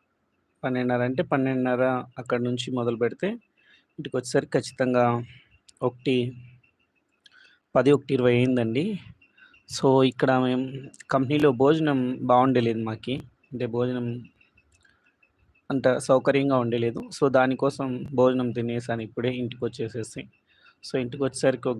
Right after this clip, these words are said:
గంట అయింది. అక్కడ నుంచి హాఫ్ అన్ అవర్ అవుతుంది ఇంటికొచ్చేదానికి. So, ఈ హాఫ్ అన్ అవర్‌లో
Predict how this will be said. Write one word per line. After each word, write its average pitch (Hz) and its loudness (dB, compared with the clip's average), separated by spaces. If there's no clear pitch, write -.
గంట 123 0
అయింది. 123 0
అక్కడ 123 -2
నుంచి 123 -4
హాఫ్ 120 0
అన్ 123 -2
అవర్ 131 4
అవుతుంది 117 -2
ఇంటికొచ్చేదానికి. 120 -8
So, 139 0
ఈ 135 0
హాఫ్ 127 2
అన్ 135 2
అవర్‌లో 135 2